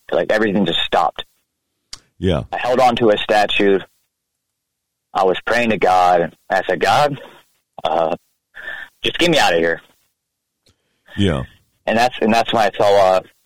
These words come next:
Speaker 1: Antifa breaking out windows. And I just very confused. Then I'm in the same presence when Ashley Babbitt gets executed, but I didn't see it, but I was, it was so loud in there, you know.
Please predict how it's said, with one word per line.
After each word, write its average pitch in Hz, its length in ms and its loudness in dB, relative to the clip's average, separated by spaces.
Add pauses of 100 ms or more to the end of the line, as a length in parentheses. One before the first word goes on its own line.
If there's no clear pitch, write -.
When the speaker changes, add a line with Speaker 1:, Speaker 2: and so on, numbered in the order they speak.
(160)
Speaker 1:
Antifa 95 640 0 (340)
breaking 117 300 0
out 92 180 0
windows. 95 400 2 (1500)
And 90 120 -2
I 92 140 -2 (180)
just - 140 -4 (100)
very 120 300 0
confused. 92 560 -2 (540)
Then 92 340 0 (1300)
I'm 110 180 0
in 101 60 -2
the 92 140 -2
same 113 160 0
presence 107 440 0 (320)
when 98 180 -2
Ashley 107 380 0
Babbitt 104 340 2
gets 92 160 -2
executed, 98 540 0
but 92 120 2
I 95 60 2
didn't 104 220 -2 (100)
see 107 100 2
it, 98 140 0
but 90 120 0
I 90 100 2
was, 85 200 -2 (360)
it 101 100 0
was 95 200 2
so 104 120 2
loud 90 300 2
in 90 100 -2
there, 82 160 -2
you 78 60 -4
know. 80 300 -2